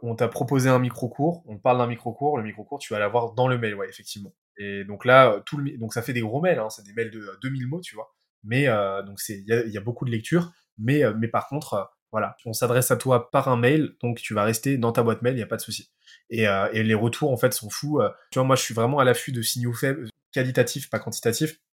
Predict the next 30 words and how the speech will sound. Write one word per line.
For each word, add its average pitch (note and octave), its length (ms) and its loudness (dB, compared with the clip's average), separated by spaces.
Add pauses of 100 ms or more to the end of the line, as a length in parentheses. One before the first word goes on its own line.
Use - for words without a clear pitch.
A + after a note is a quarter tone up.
(640)
Et C#3 120 4
on A2+ 140 4
a A#2+ 160 8
de A2+ 80 2
plus C3 200 -2
en C3 80 2
plus B2+ 140 -6
de A#2 140 0
gens C3 180 4
qui C3 140 -8
font B2 160 -6
des, A2+ 160 2
euh, G#2 320 -2
stories B2 340 -2
Insta B2 420 2 (340)
pour - 140 -18
parler A#2 240 4
de A2+ 60 0
la A2+ 80 4
dernière A2+ 280 2
édition A2+ 280 -2
de A2+ 60 2
la A2 60 2
missive, A2+ 360 -2
qui - 100 -16
font A2 120 -10
des G#2+ 100 -4
posts A#2 280 -2
LinkedIn A#2+ 240 -2
spontanés, B2 580 -2